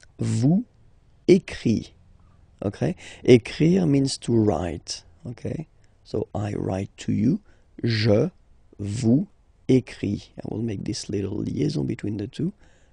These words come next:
Je vous écris. Ok ? So I will read them one more time. Je te regarde.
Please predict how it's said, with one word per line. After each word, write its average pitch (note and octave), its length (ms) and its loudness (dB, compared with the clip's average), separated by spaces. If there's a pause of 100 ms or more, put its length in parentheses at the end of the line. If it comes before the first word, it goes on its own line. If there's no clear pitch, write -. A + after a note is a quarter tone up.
(200)
Je A#2 280 4
vous F#3+ 320 4
écris. - 520 -6 (1080)
Ok ? A2 160 0 (400)
So - 120 2
I D#3+ 60 8
will F3 360 6
read D3+ 240 4
them B2 300 6 (160)
one B2+ 160 4
more A2 200 6
time. G#2 400 0 (1120)
Je A#2 220 6
te A#2+ 160 4
regarde. A2+ 800 4